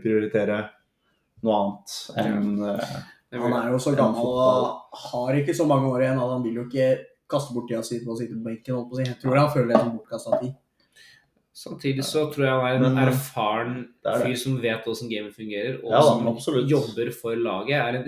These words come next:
Speaker 2: utrolig viktig sånn
Speaker 1: Han er en
Speaker 2: type
Speaker 1: viktig
Speaker 2: i
Speaker 1: ressurs.
Speaker 2: garderoben. Han er nok kanskje ikke den som bjeffer mest, men han er, han er litt mer sånn moroklump og klovn,
Speaker 1: Ja.
Speaker 2: liksom. Og det, det trenger
Speaker 1: Det er
Speaker 2: vi
Speaker 1: viktig.
Speaker 2: også.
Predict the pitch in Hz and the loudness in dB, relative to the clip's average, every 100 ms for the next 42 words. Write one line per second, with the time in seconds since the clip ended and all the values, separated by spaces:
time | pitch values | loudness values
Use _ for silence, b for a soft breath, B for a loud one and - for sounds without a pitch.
0 | 139 - 123 117 120 120 - 113 113 107 | -8 -10 -12 -8 -8 -10 -10 -2 -2 -2
1 | b b b b b b _ _ _ _ | b b b b b b _ _ _ _
2 | _ - 117 120 131 135 127 131 120 131 | _ -4 2 4 6 6 4 4 4 4
3 | 135 127 139 135 113 151 156 156 151 135 | 4 4 4 4 4 0 2 2 2 2
4 | 151 - - 135 - 160 139 143 - 131 | 0 -4 -14 -8 -2 -2 0 -4 -2 -2
5 | 127 127 127 - - 127 123 - 135 135 | -2 -2 -8 -14 -14 -10 -6 -4 0 0
6 | 139 - - 120 123 180 - - - 131 | 0 -2 -8 -4 0 0 -2 -8 -8 -2
7 | 131 127 120 123 120 139 131 123 117 120 | 0 0 -2 -2 0 2 0 -2 -6 -4
8 | 120 120 107 101 101 110 110 - - - | -4 -2 -2 -4 -4 -6 -6 -6 -2 0
9 | - 170 170 143 190 190 - 127 131 - | -2 -4 -8 -2 0 0 -2 0 2 0
10 | - - 123 110 - 110 107 110 110 104 | -4 -6 -4 -4 -4 0 4 4 2 0
11 | 147 | -4